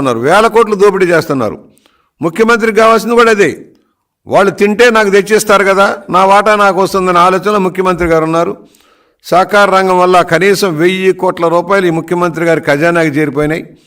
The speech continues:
ఆయన సొంత ఖజానాకి చేరిపోయినాయి. దీనివల్ల రైతాంగం నష్టపోయారని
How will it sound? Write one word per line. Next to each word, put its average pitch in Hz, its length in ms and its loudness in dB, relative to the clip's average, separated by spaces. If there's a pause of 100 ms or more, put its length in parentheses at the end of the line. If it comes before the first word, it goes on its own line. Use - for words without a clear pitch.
(260)
ఆయన 156 260 0
సొంత 165 180 -2 (100)
ఖజానాకి 165 440 0
చేరిపోయినాయి. 147 480 -4 (500)
దీనివల్ల 165 460 0
రైతాంగం 160 460 -2
నష్టపోయారని 147 580 -2